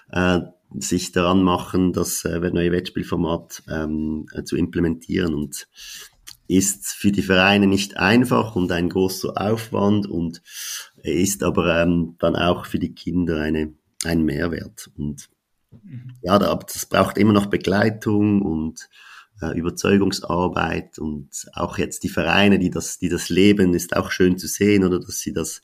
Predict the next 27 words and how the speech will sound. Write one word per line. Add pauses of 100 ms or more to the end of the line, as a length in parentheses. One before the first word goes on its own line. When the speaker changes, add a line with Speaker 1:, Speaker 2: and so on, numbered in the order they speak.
(640)
Speaker 1:
dass
sie
das,
äh,
unterstützen,
das
Format
und (460)
dementsprechend
auch (640)
so
eine
Werbung
oder
besser
gesagt
Lobbyarbeit
eigentlich,
äh,
in
den
Vereinen,
äh,
dann
auch
betreiben. (560)
Speaker 2:
Mhm.